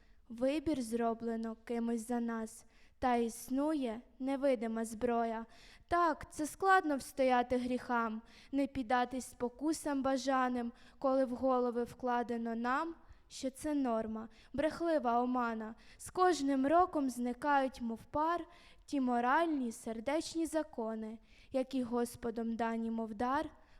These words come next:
повна воля, кінець заборонам. Стали звичкою вічні плітки, а у моду приходить зневага. Укладають у діток батьки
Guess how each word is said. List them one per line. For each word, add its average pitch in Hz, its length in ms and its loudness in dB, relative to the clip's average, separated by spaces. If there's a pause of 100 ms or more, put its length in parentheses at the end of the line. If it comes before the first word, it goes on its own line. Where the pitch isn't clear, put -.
(140)
повна 320 460 2
воля, 226 520 -2 (180)
кінець 262 540 -2
заборонам. 226 800 -4 (800)
Стали 359 540 4
звичкою 254 680 0
вічні 240 440 -4
плітки, 294 600 -6 (420)
а 254 160 4
у 247 120 4
моду 269 400 2
приходить 233 680 -4
зневага. 233 680 -2 (340)
Укладають 247 840 2
у 247 100 -4
діток 233 420 -4
батьки 277 680 -4